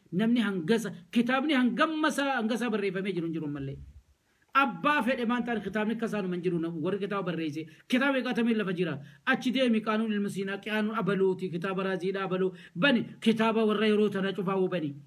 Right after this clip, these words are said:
Kitaabni hangasa dhukkuba namaa galchuu nama hin jiru. Garuu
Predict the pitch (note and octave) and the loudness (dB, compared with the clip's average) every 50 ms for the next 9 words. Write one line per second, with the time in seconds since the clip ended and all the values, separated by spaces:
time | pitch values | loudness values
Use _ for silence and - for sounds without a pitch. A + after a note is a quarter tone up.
0 | - _ _ _ _ _ _ _ _ - - A3 A3 A3 A#3 A#3+ A#3+ A#3+ A3+ A#3+ | -20 _ _ _ _ _ _ _ _ 0 2 2 4 4 4 4 4 4 4 4
1 | C4 B3 A3 G#3+ G3+ - C4 B3+ B3 - A#3 G#3+ G3+ G3+ - G#3 G#3 F#3+ F3 E3+ | 4 4 4 2 2 2 2 2 2 2 0 0 0 -2 0 -2 0 0 0 -2
2 | E3+ E3 D#3+ C#3 D#3+ D3 C#3+ C#3 C3+ C3 C3+ C3+ - - - - - _ _ _ | -2 -2 -4 -6 -4 -4 -4 -4 -4 -6 -8 -12 -14 -20 -20 -20 -20 _ _ _
3 | _ _ _ - - C#3+ D#3 D#3+ G3+ C4+ F#4 F#4+ - | _ _ _ -10 -6 -4 -2 -2 -2 -2 -4 -6 -10